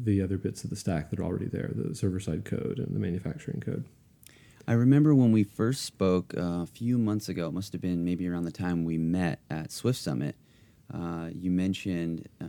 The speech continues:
Speaker 2: you know, I think you had just taken on the role, or it was around that time, you mentioned that you guys were looking to hire some I O S developers. Are you still looking to hire?
Speaker 1: Oh, yeah,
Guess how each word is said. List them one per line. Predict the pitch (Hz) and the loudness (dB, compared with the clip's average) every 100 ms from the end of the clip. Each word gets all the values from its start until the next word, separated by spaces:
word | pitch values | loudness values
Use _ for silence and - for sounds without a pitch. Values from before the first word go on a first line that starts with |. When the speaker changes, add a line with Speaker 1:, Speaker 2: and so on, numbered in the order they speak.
| - | -6
Speaker 2:
you | 90 80 | -6 -4
know, | 80 | -6
I | |
think | 80 120 117 | -4 -4 -2
you | 95 | -2
had | 82 - - | -4 -6 -10
just | - 104 - | -2 -2 0
taken | 107 98 | -4 0
on | 95 90 | 0 2
the | 87 | 0
role, | 82 87 87 87 85 82 | -2 -2 0 0 -2 -4
or | 73 | -4
it | 69 | -6
was | 71 - | -8 -8
around | 82 87 87 | -2 0 0
that | 85 - | -2 -6
time, | 87 80 | -8 -6
you | 80 82 | -4 -2
mentioned | 82 78 85 | -4 -4 -6
that | 76 | -6
you | 76 | -6
guys | 82 78 | -6 -6
were | 78 | -8
looking | 76 80 82 | -8 -6 -8
to | |
hire | - 80 80 78 78 - - | -6 -4 -2 -2 -6 -16 -20
some | - - | -4 2
I | 87 82 | 4 4
O | 80 | 2
S | 92 | 0
developers. | 78 78 73 80 78 - | -4 -4 -4 -6 -6 -6
Are | |
you | 82 82 80 | -6 -6 -8
still | - 92 | -6 -6
looking | 85 85 87 85 80 | -6 -4 -2 -2 -4
to | - 85 82 | -4 -2 -2
hire? | 87 90 92 139 _ _ _ _ - - | 0 0 0 -4 _ _ _ _ -18 2
Speaker 1:
Oh, | 156 | 8
yeah, | 147 123 | 8 8